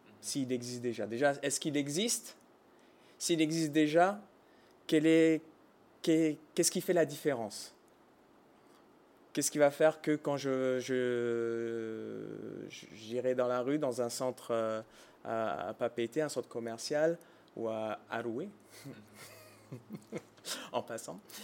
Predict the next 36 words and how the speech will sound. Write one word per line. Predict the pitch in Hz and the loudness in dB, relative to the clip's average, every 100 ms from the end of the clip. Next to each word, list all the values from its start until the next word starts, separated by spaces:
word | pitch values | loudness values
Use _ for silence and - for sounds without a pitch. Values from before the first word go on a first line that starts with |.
| 208 202 160 | -14 -14 0
euh, | 127 123 123 120 123 120 | 4 6 6 4 4 2
euh, | 123 113 113 110 - | 0 -2 -4 -6 -6
pourquoi | 135 - - 160 160 | -6 -2 4 4 4
est-ce | - | 0
que | - | -2
les | 147 123 | -2 -2
gens | 123 139 | -2 -4
se | 143 117 | -4 -8
diront, « | 113 127 151 | -6 -6 -6
Tiens, | 170 | -6
je, | 156 120 113 110 117 - _ - - _ _ | -6 -4 -4 -8 -14 -20 _ -20 -20 _ _
je, | - 113 | -8 -8
je | 113 113 | -4 -6
vais, | 113 120 | -4 -4
euh, | 117 110 113 - | -2 -4 -8 -10
acheter, | 113 - - 131 123 | -10 -10 -8 -4 -4
euh, | 107 104 | -4 -8
ça ? » | - 127 147 - _ _ _ | -10 -8 -10 -12 _ _ _
Donc | - - | -12 -2
c'est | 147 | 0
la | 147 | 2
prem-, | - 175 - - | 0 -2 -4 -6
pour | 151 | 0
moi, | 165 190 | 2 4
c'est | 160 | 4
la | 135 | 2
première | - 160 156 | 2 2 2
question, | - 139 - 156 156 147 | -2 -4 -2 0 2 2
euh, | 120 | 0
pourquoi | - 135 156 | -4 2 2
plus, | - 170 - | 2 -4 0
euh, | 151 135 127 127 127 - 123 | 2 4 4 4 0 -4 -6
mon | 131 | -4
produit, | 131 143 135 135 160 160 - - - | -2 -2 -2 -2 -4 -4 -12 -20 -18
euh, | 104 104 - | -16 -16 -20
pourquoi | - 117 | -8 -8